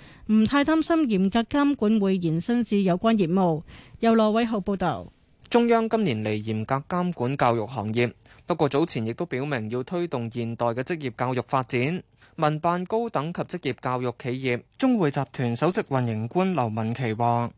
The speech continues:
Speaker 2: 雖然今年市場對內地嘅教育政策有唔少嘅擔憂，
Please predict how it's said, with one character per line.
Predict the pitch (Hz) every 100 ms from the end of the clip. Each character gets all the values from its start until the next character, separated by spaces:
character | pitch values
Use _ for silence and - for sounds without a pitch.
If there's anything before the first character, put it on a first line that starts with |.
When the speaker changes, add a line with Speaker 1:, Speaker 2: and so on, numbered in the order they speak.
| _
Speaker 2:
雖 | - 294 233
然 | 131
今 | 208
年 | 190 175
市 | 160 127
場 | 147 107 107
對 | 135
內 | 120 113
地 | 120
嘅 | 123
教 | 127 131
育 | 117
政 | - 135 135
策 | 147 117
有 | 120
唔 | 117 104
少 | 135
嘅 | 160
擔 | 160 165
憂， | 165 160 165